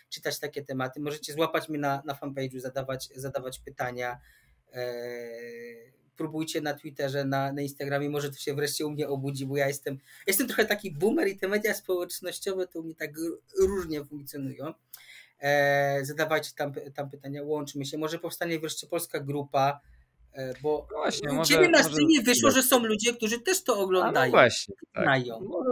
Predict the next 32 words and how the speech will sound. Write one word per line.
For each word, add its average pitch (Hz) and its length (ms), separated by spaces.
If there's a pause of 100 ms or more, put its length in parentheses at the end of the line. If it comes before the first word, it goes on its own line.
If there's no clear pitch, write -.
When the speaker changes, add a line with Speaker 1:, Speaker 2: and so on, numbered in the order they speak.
Speaker 2:
na 220 80
naszym 196 340
Discordzie 165 380
Speaker 1:
I - 40
Speaker 2:
zapraszamy 143 380
Speaker 1:
pytali 135 220
się, 220 200 (1040)
Speaker 2:
na, 135 100
e, 135 120
u 165 140
nas 147 180
Speaker 1:
nie, - 60
Speaker 2:
na 156 80
Speaker 1:
nie - 20
chcę 131 200
Speaker 2:
Discordzie. 143 300
Speaker 1:
na 127 180
Discordzie. - 460 (320)
Nie 226 280
chcę 127 100
Speaker 2:
E, 262 60
tak. 226 80
Speaker 1:
specjalnie 214 420
grupy 208 260
na 196 140
Discordzie, 196 560
bo, 190 260 (280)
bo 180 100
już 214 160
masz 208 200
grupy 185 320
typu - 220